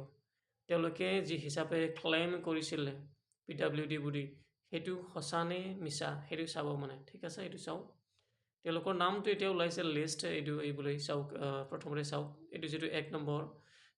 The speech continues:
তেওঁ ভিজুৱেলি হেণ্ডিকেপড বুলি কৈছে, মানে চোৱাত আৰু, ঠিক আছে।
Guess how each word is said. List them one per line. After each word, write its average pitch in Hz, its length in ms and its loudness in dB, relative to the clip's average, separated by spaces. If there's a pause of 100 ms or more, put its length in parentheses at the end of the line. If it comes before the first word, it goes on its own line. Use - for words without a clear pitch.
(100)
তেওঁ 160 280 4
ভিজুৱেলি 170 460 0
হেণ্ডিকেপড 156 640 0
বুলি 147 240 -2
কৈছে, 156 300 -4 (220)
মানে 160 320 -6
চোৱাত 170 420 4
আৰু, 151 240 -2 (300)
ঠিক 170 180 -14
আছে। 175 220 -6